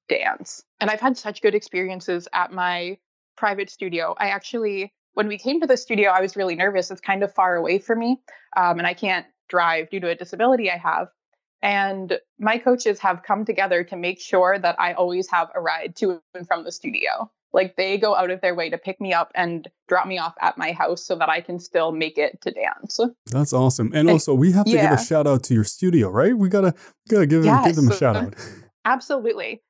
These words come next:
Speaker 1: So I dance at Bolera School of Ballroom Dance in Newton, Massachusetts. They are fantastic. My standard coach, his name is Basil. He's also the studio owner. He and his wife, Leanna, uh, both wonderful people.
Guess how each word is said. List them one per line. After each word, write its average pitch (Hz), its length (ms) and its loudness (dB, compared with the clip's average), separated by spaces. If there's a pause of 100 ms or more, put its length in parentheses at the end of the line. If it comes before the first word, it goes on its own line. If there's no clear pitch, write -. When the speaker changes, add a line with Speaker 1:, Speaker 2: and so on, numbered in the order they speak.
(120)
Speaker 1:
So - 160 -6
I 254 220 2
dance 233 360 -4
at 196 260 -2 (280)
Bolera 202 440 -2
School 196 500 -2
of 208 180 -4
Ballroom 185 360 2
Dance 202 480 -4 (260)
in 190 280 0
Newton, 175 280 2
Massachusetts. - 1000 -4 (280)
They 190 120 2
are 185 100 2
fantastic. 233 800 -4
My 175 400 0 (260)
standard 190 460 0
coach, 202 260 2
his 202 100 -6
name 180 160 -2
is 196 100 -4
Basil. 185 500 2
He's 190 240 -2
also 185 340 -2
the 202 100 -2
studio 190 460 2
owner. 180 280 0
He 185 100 -2
and 175 100 0
his 185 140 -4
wife, 180 200 0
Leanna, 190 480 2 (280)
uh, 165 180 0
both 196 240 -2
wonderful 190 360 -4
people. 190 600 0